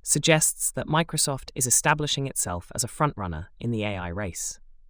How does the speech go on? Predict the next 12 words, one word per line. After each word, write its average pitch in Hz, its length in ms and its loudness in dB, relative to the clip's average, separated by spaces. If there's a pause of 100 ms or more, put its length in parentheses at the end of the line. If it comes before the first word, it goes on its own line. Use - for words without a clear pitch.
(220)
A 196 140 8
I 185 100 6
technology 107 600 -2
could - 180 -8
potentially 160 480 2
help 127 320 -6
expand 143 560 2
Microsoft's 110 580 -2
share 90 260 -2
of 90 100 -8
digital 101 380 -6
advertising. 82 640 -6